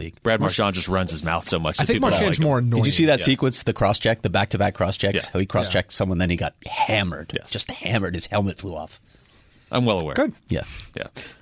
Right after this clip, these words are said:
Speaker 2: I didn't think that was one of Tom Wilson's worst games, honestly. I thought that was some of
Speaker 3: No,
Speaker 2: his best
Speaker 3: no,
Speaker 2: behavior.
Speaker 3: I mean, it's, it's, it's a Tom Wilson game. I get it. I get why Capitals fans like him, but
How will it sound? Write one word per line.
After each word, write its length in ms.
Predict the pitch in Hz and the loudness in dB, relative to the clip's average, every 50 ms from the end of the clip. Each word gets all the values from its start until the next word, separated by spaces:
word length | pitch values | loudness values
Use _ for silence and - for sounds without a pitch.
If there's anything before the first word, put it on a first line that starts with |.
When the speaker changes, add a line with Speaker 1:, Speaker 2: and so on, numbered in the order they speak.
| _ - - | _ -6 -2
Speaker 2:
I 120 | - 120 | 0 2
didn't 200 | 127 143 139 131 | 2 2 2 2
think 160 | 123 135 123 | 2 2 2
that 80 | 120 110 | 2 2
was 140 | 104 107 123 | 2 2 0
one 80 | 117 | 0
of 80 | 107 113 | 0 0
Tom 160 | - 123 104 110 | 0 0 0 2
Wilson's 300 | 104 101 - 120 101 95 | 0 0 0 0 0 2
worst 200 | 113 98 - - | 0 0 0 0
games, 280 | 104 92 92 87 - | 0 0 0 0 -2
honestly. 280 | 80 76 82 - - 92 | -2 -4 -4 -2 0 0
I 40 | 90 | 0
thought 80 | 104 | 0
that 80 | 92 90 | 0 0
was 120 | 95 95 | 0 0
some 140 | - - 156 | 0 2 2
of 40 | 202 | 4
Speaker 3:
No, 80 | 233 196 | 4 4
Speaker 2:
his 80 | 156 | 4
best 260 | 143 131 98 101 - 160 | 2 2 0 0 2 2
Speaker 3:
no, 140 | 156 147 | 2 2
Speaker 2:
behavior. 160 | 117 - - 143 | 2 2 2 2
Speaker 3:
I 40 | 147 | 2
mean, 180 | 151 147 143 | 2 2 2
it's, 160 | 147 147 131 - | 2 0 0 0
it's, 320 | 147 147 123 - - - | -2 -2 -2 -2 -4 -4
it's 180 | 131 110 - - | -4 -4 -4 -6
a 60 | 95 | -4
Tom 180 | - 117 101 | -2 -2 -2
Wilson 300 | 98 98 87 - - 98 | -2 -2 -4 -6 -8 -10
game. 160 | 87 85 87 - - _ - - - - - - - - - - | -12 -12 -14 -16 -18 _ -20 -20 -20 -20 -20 -20 -20 -20 -10 -2
I 120 | - 175 208 | 0 2 2
get 200 | 165 202 220 226 | 4 4 2 2
it. 100 | 190 180 - | 2 2 2
I 80 | 135 | 2
get 220 | 151 123 170 185 123 | 2 4 2 0 2
why 320 | 123 123 139 143 160 170 | 2 2 4 4 4 2
Capitals 420 | 156 - 151 165 170 - 165 147 | 2 2 2 2 2 2 0 0
fans 260 | - - 151 139 127 - | 0 0 0 0 0 2
like 200 | 135 165 165 - | 2 0 2 0
him, 240 | 120 107 104 101 - | 0 -2 -2 -4 -2
but 220 | - 110 95 95 | -2 -2 -2 -2